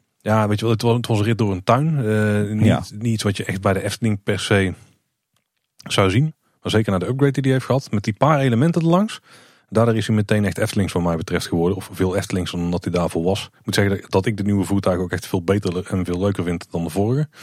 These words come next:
Speaker 2: Absoluut.
Speaker 1: Eh, het feit dat er interactiviteit in zit had niet per se gehoeven. Maar is wel geinig.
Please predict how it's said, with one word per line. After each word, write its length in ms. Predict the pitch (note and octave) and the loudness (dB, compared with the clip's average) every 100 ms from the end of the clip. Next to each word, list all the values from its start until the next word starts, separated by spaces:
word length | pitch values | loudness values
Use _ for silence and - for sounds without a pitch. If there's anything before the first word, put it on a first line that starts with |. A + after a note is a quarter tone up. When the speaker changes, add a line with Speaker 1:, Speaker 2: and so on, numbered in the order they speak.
| - | -12
Speaker 2:
Absoluut. 380 | - G#2+ E2 F#2 | -8 -4 -2 0
Speaker 1:
Eh, 60 | F2+ | 0
het 300 | E2+ - - | -4 -8 -4
feit 180 | F#2 E2+ | -2 -2
dat 180 | F2+ | -4
er 80 | - | -8
interactiviteit 640 | - F2 - F2 - F2 E2+ | -8 -8 -6 -6 -4 -4 -4
in 60 | |
zit 100 | E2+ | -4
had 140 | E2+ E2+ | -2 -4
niet 120 | F2+ | -4
per 120 | - | -4
se 100 | F#2+ | -2
gehoeven. 440 | E2+ E2+ F2 E2 - _ _ | -2 -2 -2 -4 -8 _ _
Maar 140 | - - | -14 -8
is 120 | F2+ | -4
wel 120 | F2+ | -2
geinig. 420 | E2 E2+ G2 G#2 | -2 -4 -4 -6